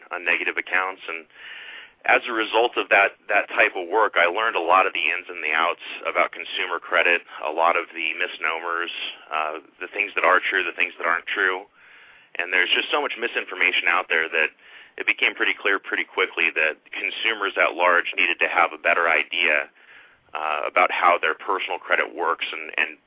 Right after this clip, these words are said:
try and spin it into a, a, something that will help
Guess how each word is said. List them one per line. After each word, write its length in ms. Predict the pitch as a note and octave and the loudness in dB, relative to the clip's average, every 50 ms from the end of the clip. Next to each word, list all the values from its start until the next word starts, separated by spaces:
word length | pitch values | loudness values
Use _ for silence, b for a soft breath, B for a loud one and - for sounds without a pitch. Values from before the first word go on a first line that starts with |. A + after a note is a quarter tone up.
| _ _ _ - | _ _ _ -6
try 240 | - A#2+ A2+ G#2+ | -2 0 0 0
and 80 | G2 - - - | 0 -2 -4 -4
spin 160 | G#2 G2+ G2 | -4 -2 0
it 80 | F#2+ | 0
into 320 | F#2 E2+ D#2+ - F2 D#2+ D2+ | -2 -2 -4 -4 -4 -4 -2
a, 80 | D2+ D2+ - | -4 -4 -6
a, 220 | - - D2+ D#2 D2 D2 D2 - - _ _ b b b b b b b b b b b b b _ _ - - - | -6 -2 0 0 0 -2 -4 -8 -14 _ _ b b b b b b b b b b b b b _ _ -18 -8 -4
something 240 | - A#2 G2+ - F#2+ F#2+ | -2 -2 -2 -2 -2 -2
that 80 | F#2 F2 | -2 -2
will 140 | - D#2+ D#2 | -2 -4 -2
help 240 | D#2 G#2 G#2 G2 | 0 2 2 0